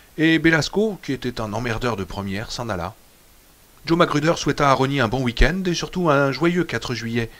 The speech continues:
Ronnie lui assura qu'il comptait bien le passer tout entier au Pajot. Ils allèrent pointer avant de partir. Ni l'un ni l'autre ne pensèrent plus à Cujo avant d'entendre parler de lui dans le journal.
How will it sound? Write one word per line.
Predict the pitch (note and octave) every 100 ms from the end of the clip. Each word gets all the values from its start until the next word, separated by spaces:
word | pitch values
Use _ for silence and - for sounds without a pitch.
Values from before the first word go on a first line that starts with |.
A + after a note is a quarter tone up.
| - - - _ _ _
Ronnie | - C3+ E3
lui | C#3 B2+
assura | - C#3 D3
qu'il | - B2
comptait | A#2+ C3+ G#2
bien | B2 D3+
le | A#2
passer | G#2+ -
tout | - F3+
entier | C3+ A#2+ E3+
au | B2
Pajot. | A2 G#2 G2 - - - _ - _ - F3+
Ils | C#3
allèrent | D#3+ C#3+
pointer | - C#3+ B2 B2
avant | C3
de | A2+
partir. | A2 - - F#2+ A2+ - - _ _ - -
Ni | E3
l'un | F#3
ni | F3
l'autre | C#3+ G#3 -
ne | E3
pensèrent | D3+ C#3+ - D3
plus | G3
à | F3+
Cujo | - C3+ B2 E3
avant | B2+ B2
d'entendre | B2 B2 B2+ B2 G#2+
parler | A2 A#2
de | G#2+
lui | G#2+ B2+
dans | G#2
le |
journal. | F#2+ G#2+ E2+ F2